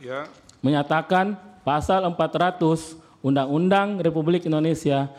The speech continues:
Speaker 2: Nomor tujuh belas Tahun dua ribu dua puluh tiga tentang kesehatan bertentangan dengan Undang-Undang Dasar Negara Republik Indonesia tahun sembilan belas empat lima dan tidak mempunyai kekuatan hukum mengikat. Enam, menyatakan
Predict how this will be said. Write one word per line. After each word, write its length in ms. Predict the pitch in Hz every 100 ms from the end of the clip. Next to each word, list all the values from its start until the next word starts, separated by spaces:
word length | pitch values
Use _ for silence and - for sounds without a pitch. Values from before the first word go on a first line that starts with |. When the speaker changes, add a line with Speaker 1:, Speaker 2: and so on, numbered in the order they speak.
| -
Speaker 2:
Nomor 320 | - 160 165
tujuh 240 | 139 139 127
belas 240 | 156 180
Tahun 240 | - 156 151
dua 160 | 147
ribu 160 | 143 139
dua 160 | 135
puluh 40 | 151
tiga 160 | 151 139
tentang 240 | 143 139 131
kesehatan 560 | 131 131 120 156 175 175 - - - 113
bertentangan 960 | 147 143 165 160 165 180 190 160 104 - - -
dengan 400 | 113 139 175 160
Undang-Undang 480 | 151 147 143 135
Dasar 400 | 127 143 151 160 147
Negara 320 | 135 127 151 156
Republik 400 | 143 143 135 135
Indonesia 480 | 131 131 131 131 135
tahun 320 | 131 131 139
sembilan 320 | 139 127 127
belas 160 | 139 -
empat 160 | - 120
lima 400 | 117 117 131 - - - -
dan 320 | 143 135 123
tidak 400 | 175 175 180 151
mempunyai 400 | 139 127 147 143
kekuatan 320 | 120 127 131 123
hukum 160 | 123 120
mengikat. 480 | 120 - 120 - - - - - _ _ _ _ _ _ - -
Enam, 480 | 127 156 170 208 - - - -
menyatakan 800 | 135 139 139 151 156 175 196